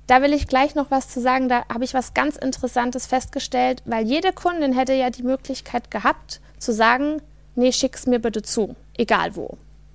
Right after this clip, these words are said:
Dann hätten wir entschieden, wir fahren's hin selber oder wir geben's eben auf.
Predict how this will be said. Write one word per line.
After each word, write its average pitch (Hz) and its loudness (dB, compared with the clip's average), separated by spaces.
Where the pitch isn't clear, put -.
Dann 202 -6
hätten 214 -4
wir 220 -2
entschieden, 247 -2
wir 208 0
fahren's 247 0
hin 294 2
selber 285 4
oder 247 4
wir 226 2
geben's 240 2
eben 220 0
auf. 233 0